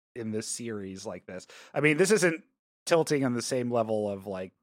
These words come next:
the thing we did in, um, oh, fuck, like, back in the last game, but,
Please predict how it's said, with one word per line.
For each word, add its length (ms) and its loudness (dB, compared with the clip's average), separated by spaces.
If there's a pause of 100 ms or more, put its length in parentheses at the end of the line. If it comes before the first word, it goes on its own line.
(140)
the 80 -8
thing 240 -8
we 120 -4
did 280 -6
in, 140 -8
um, 440 -10 (1400)
oh, 160 -8
fuck, 480 -8
like, 300 -4 (180)
back 300 -2
in 240 -2
the 100 -4
last 380 -2
game, 340 0 (300)
but, 500 4